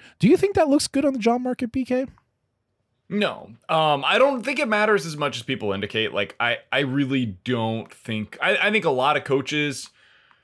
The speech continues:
Speaker 2: that Missouri will be in the bidding for will just be happy to have a job in the S E C making three to four million dollars per year. Like, I,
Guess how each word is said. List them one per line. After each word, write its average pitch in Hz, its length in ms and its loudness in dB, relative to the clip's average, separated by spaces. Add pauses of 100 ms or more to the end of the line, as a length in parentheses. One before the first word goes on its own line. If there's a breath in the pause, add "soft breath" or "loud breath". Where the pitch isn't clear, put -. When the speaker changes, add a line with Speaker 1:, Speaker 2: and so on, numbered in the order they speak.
(400 soft breath)
Speaker 2:
that 135 200 -2
Missouri 131 680 0
will 196 180 4
be 196 540 -2
in 196 560 -6 (600)
the 170 100 0
bidding 202 440 2
for 220 520 -4 (440)
will 165 180 4
just 156 260 0
be 151 140 -2
happy 120 460 0
to 127 120 -4
have 113 200 -2
a 113 60 -2
job 107 360 2
in 107 60 -4
the 95 120 -6
S 104 220 -4
E 107 100 -6
C 101 360 -6
making 98 440 -4
three 110 220 -6
to 107 60 -2
four 107 200 -4
million 101 280 -4
dollars 98 280 -2
per 101 240 -8
year. 95 400 -4 (240 soft breath)
Like, 123 200 -6
I, 117 120 -2